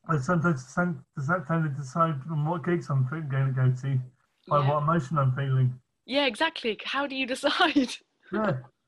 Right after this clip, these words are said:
Speaker 1: So sometimes I'll, I'll, like, kind of go for something which could be challenging or could be, like, my version of comfort food.
Speaker 2: Yeah.
Speaker 1: I could go and see, like, kind of, like, a three-piece indie rock band sort of thing.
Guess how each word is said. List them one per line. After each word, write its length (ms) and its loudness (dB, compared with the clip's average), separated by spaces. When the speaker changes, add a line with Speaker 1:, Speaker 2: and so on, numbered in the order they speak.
Speaker 1:
So 80 2
sometimes 480 0
I'll, 200 -2
I'll, 140 -2
like, 300 -2
kind 120 -10
of 100 -12
go 300 -4
for 80 -8
something 360 -6
which 220 -4
could 200 -6
be 100 -12
challenging 520 -6
or 260 -6
could 180 -10
be, 120 -6
like, 220 -4
my 160 0
version 340 -4
of 120 -8
comfort 420 -8
food. 240 -4
Speaker 2:
Yeah. 360 -8
Speaker 1:
I 40 -10
could 140 -8
go 120 -4
and 120 -6
see, 120 -6
like, 180 -4
kind 160 -4
of, 260 -6
like, 220 -6
a 100 -8
three-piece 460 -6
indie 260 -6
rock 260 -6
band 400 0
sort 220 -10
of 120 -16
thing. 280 -6